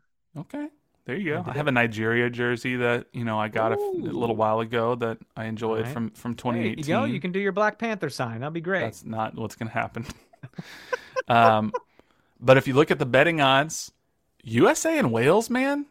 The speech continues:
Speaker 1: according to Bet M G M, are basically identical. So England
Speaker 2: Yeah.
Speaker 1: is the heavy favorite, minus three fifty to win the group, minus three thousand to reach knockouts.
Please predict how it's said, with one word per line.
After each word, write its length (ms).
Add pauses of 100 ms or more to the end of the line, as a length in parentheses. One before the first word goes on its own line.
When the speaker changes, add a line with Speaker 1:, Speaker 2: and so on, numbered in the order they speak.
Speaker 1:
according 320
to 60
Bet 180
M 160
G 160
M, 240 (480)
are 100
basically 600
identical. 560 (680)
So 200
England 340
Speaker 2:
Yeah. 40
Speaker 1:
is 60
the 100
heavy 260
favorite, 340
minus 340
three 220
fifty 340
to 80
win 140
the 60
group, 220
minus 380
three 260
thousand 600
to 60
reach 220
knockouts. 600